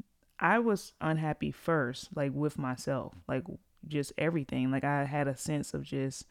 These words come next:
unhappiness. And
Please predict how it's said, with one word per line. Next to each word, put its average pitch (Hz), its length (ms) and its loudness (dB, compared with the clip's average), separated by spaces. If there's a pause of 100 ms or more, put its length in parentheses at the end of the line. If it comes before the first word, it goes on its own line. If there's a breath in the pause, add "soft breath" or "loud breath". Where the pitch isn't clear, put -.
(260 soft breath)
unhappiness. - 720 -2 (580 loud breath)
And 151 640 4